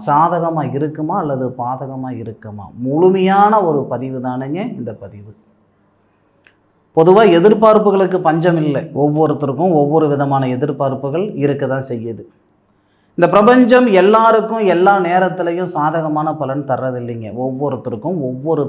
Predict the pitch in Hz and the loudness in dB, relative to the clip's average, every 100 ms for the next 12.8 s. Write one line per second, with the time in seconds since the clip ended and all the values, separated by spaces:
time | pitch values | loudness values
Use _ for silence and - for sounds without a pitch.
0 | 123 127 127 117 120 120 170 180 135 131 | -4 -6 -6 -10 -10 -8 -6 -4 -4 -4
1 | 120 117 120 131 110 110 131 92 78 - | -6 -8 -8 -10 -10 -12 -14 -16 -20 -20
2 | _ _ _ _ _ _ _ _ - 139 | _ _ _ _ _ _ _ _ 2 6
3 | 196 247 269 262 233 214 226 - - 160 | 8 8 6 6 6 6 6 2 0 0
4 | 175 170 185 143 156 170 165 175 165 143 | 0 2 0 0 0 0 2 0 -2 -4
5 | 139 151 151 139 135 131 127 - 139 170 | -2 -2 -4 -4 -4 -4 -6 -6 -2 2
6 | 254 - 123 135 175 226 262 247 202 156 | 2 0 -2 2 4 6 6 4 2 0
7 | 143 143 139 147 254 254 131 156 196 220 | -2 -4 -4 -4 -4 0 4 4 4 2
8 | 214 175 117 151 139 131 135 190 190 147 | 2 0 -2 -4 -4 -4 0 0 0 -2
9 | 165 196 202 190 180 143 131 135 139 202 | 0 0 0 0 -2 -2 -6 -8 -8 -8
10 | - 135 123 120 127 131 123 113 104 110 | -8 -12 -10 -10 -10 -8 -8 -10 -12 -14
11 | 110 113 - 127 139 - _ _ _ _ | -14 -16 -12 -10 -10 -12 _ _ _ _
12 | _ _ _ _ 131 143 180 202 | _ _ _ _ 0 2 2 0